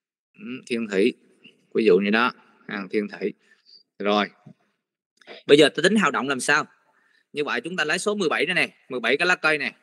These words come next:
nha, mười bảy lá cây đây. Chúng ta cộng cho sáu, cộng cho cái giờ. Mười bảy cộng với sáu chúng ta được hai mươi ba.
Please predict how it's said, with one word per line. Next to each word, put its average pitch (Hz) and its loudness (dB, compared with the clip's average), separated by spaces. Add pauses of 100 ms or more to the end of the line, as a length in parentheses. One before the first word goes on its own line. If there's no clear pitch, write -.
(160)
nha, 131 -12
mười 123 -6
bảy 107 0
lá 147 0
cây 139 0
đây. 123 0 (640)
Chúng 190 -2
ta 180 2
cộng 120 -4
cho 139 0
sáu, 180 2 (320)
cộng 123 -4
cho 135 -2
cái 147 0
giờ. 135 4 (500)
Mười 127 0
bảy 123 4 (120)
cộng 113 -6
với 143 -2
sáu 151 0
chúng 185 -6
ta 160 0
được 127 -2
hai 143 0
mươi 147 -4
ba. 143 2